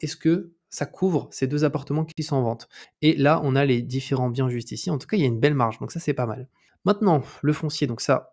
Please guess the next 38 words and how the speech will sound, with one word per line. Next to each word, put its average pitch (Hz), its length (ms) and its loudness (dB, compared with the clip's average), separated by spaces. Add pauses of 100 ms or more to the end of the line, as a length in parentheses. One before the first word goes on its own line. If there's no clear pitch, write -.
on 135 60 0
l'a 123 100 0
vu 120 100 -4
ensemble. 185 460 0 (360)
Ici, - 360 -4
les 147 160 0
travaux, 143 440 4 (440)
donc 127 180 -8
le 143 80 -4
cahier 151 160 4
des 147 60 2
charges 156 180 0
comprend 135 240 -2
notamment 143 260 2
le 131 100 4
ravalement 151 480 4
complet 139 240 0
de 131 40 2
la 123 80 2
façade, 151 580 2
la 135 120 -2
création - 340 -4
de 135 80 0
balcons, 131 460 0
l'installation 139 560 0
d'une 117 180 -6
cage 147 220 2
d'ascenseur 135 540 0
en 127 60 2
extérieur. 139 680 0 (260)
Concernant 139 380 -4
l'intérieur 127 280 -2
de 117 40 -6
l'immeuble, 151 240 -2
l'intégralité 131 520 -2
des 143 100 2
lots 151 120 0
sera 123 380 -2